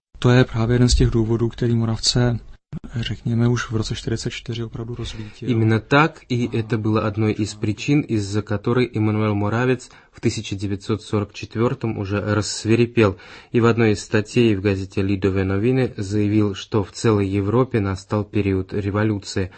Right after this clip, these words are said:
Speaker 2: а каждая революция требует от своих адептов жертв и неким образом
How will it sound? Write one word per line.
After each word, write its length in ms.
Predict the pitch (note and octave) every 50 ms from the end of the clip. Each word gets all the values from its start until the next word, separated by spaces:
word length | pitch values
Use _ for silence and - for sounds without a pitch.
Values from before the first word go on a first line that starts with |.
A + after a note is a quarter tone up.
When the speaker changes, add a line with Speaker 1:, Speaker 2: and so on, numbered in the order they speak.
| - - - - - -
Speaker 2:
а 100 | - -
каждая 520 | - - D3 D3 C#3 B2+ C3+ C#3+ C#3 C3+ -
революция 640 | - A2+ A#2 A#2 A#2+ A#2 A#2+ C#3 C#3+ - - C3 A2+
требует 560 | G#2 - G#2+ A2+ A#2 A2 G#2+ A2+ A2 G#2+ G#2 -
от 140 | F#2+ -
своих 400 | - - - G#2 G#2 G#2 G2+ - - -
адептов 480 | G2 G2+ G#2+ - - - G#2+ G2 - - - _ _ _ _ _ _ -
жертв 580 | A2+ G2+ G2 A#2 B2 C3 - - - - - -
и 260 | - B2 A2 G#2+ G2+ G#2
неким 380 | G#2+ A2 G#2+ - - G#2+ G#2+ -
образом 500 | A#2+ A#2 A2+ A#2+ A#2+ A2 A#2 A2+ G#2